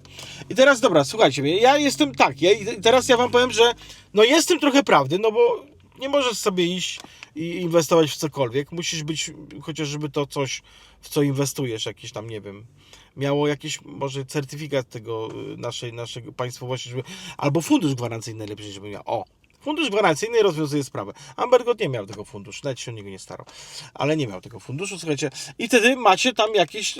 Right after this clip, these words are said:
coś tam, że ten, a, fundusz, y, gwarancyjny, to znaczy, że ta firma została zbadana od A do Z, tak? I ten. Ale wracając do tej sprawy Amber Gold, słuchajcie. Jeżeli były te opóźnienia w tych kontrolach, y, te kontrole też, y,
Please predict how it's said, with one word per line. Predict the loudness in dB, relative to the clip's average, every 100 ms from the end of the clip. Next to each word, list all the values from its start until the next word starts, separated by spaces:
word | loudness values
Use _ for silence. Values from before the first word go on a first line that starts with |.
| -8
coś | -6 -2
tam, | -2 -2 -4
że | -4 -4
ten, | -2 -4 -2
a, | -2
fundusz, | -2 -4 -4 -4 -4
y, | -4 -4 -2
gwarancyjny, | 0 0 -2 -4 -6
to | -6
znaczy, | -8 -8 -6
że |
ta | -6
firma | -4 -4 -6
została | -6 -8 -8
zbadana | -6 -6 -6 -6
od | -8
A | -10
do | -10
Z, | -10 -8
tak? | -6 -8 -8
I | -18
ten. | -16 -16 -16 -16 -14 -16 -2
Ale | 4 6 6 4 4
wracając | 4 6 6 4
do | 2
tej | 0
sprawy | 4 4 6 6
Amber | 6 4 0 0
Gold, | -6 -6
słuchajcie. | -10 -10 -6 -8 -8 -14 -20 -16
Jeżeli | 2 4 6 6 6
były | 6 6 6
te | 6
opóźnienia | 4 0 -2 2 2
w | 0
tych | -6
kontrolach, | -8 -2 4 6 6 2 -2
y, | -4 -2 -4 -6
te | -10
kontrole | -8 -6 0 0
też, | 0 -2 -2
y, | -4 -6 -10